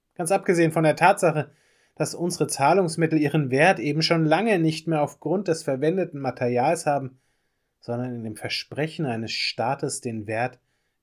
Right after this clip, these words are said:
dieses Zahlungsmittels aufrechtzuerhalten.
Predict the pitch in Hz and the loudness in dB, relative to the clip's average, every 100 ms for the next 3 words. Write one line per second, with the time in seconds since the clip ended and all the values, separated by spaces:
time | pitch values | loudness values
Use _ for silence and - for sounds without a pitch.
0 | 127 156 160 156 - - 117 120 120 - | -8 -6 -4 -6 -8 -6 -4 -4 -8 -10
1 | 110 127 - 107 98 95 - - 92 78 | -10 -12 -12 -16 -16 -20 -20 -20 -20 -20
2 | - | -20